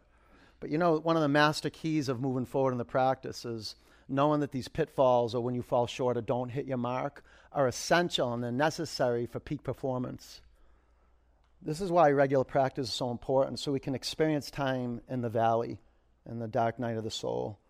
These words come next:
A sense of it, you know, when we're living on our hands and our knees, like, living from there. We have that readiness as yoga students, just as have the, with the willingness to climb to the peak and have that big view,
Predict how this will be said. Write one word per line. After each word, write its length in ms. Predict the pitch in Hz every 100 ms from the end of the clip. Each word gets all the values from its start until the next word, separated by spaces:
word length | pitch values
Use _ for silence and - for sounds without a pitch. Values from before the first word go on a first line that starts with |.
| _
A 60 | 113
sense 360 | - 233 247 139
of 140 | 104
it, 200 | 113 143 _ _ _ _ _ _ _ _ 143 170
you 100 | 143
know, 340 | 151 175 185
when 100 | 139
we're 120 | 135
living 280 | 131 139 139
on 400 | 135 135 135 135 -
our 160 | 127
hands 240 | 120 135 127
and 80 | 127
our 80 |
knees, 440 | 127 135 147 151 -
like, 180 | 123 120
living 240 | 127 131
from 220 | 131 147 143
there. 260 | 139 147 - _ _ _ _ _ _ _ _ _ _ _ _ _ _ _ _ _ _ _ _ _ _ _ -
We 180 | 147 135
have 260 | 190 202
that 180 | 160 139
readiness 480 | 139 131 131 123 127
as 80 | 117
yoga 260 | 117 117
students, 600 | - 131 117 113 107 -
just 280 | - 165 -
as 140 | 180
have 200 | 165 156
the, 80 | 143
with 120 | 139
the 80 | 139
willingness 420 | 131 143 143 135
to 100 | -
climb 280 | - 143 131
to 60 | 123
the 80 | 117
peak 300 | - 143 131
and 100 | 123
have 160 | 123
that 180 | 120 113
big 160 | 131 117
view, 380 | 120 127 139